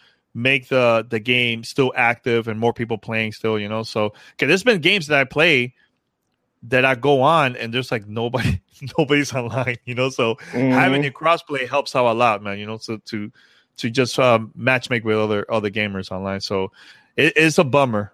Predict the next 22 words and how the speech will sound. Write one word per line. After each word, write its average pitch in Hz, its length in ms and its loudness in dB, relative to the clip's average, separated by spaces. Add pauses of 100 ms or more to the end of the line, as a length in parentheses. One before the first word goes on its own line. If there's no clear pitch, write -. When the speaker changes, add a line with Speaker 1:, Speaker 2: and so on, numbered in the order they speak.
(120)
Speaker 1:
It's 120 200 -6
a 123 60 2
bummer. 107 280 0
I, 120 340 2
yeah, 117 220 4
like 110 180 0
you 120 60 -6
said, 127 200 2
Benji, 120 460 2
I, 117 180 -2
I 110 60 -6
can't 107 240 -6
defend 101 440 -8
Sony 98 300 -6
on 90 80 -8
this 92 220 -10
at 90 100 -6
all, 90 160 -6
man. 90 220 -16
This - 260 -16
kinda 95 220 -4
sucks, - 460 -6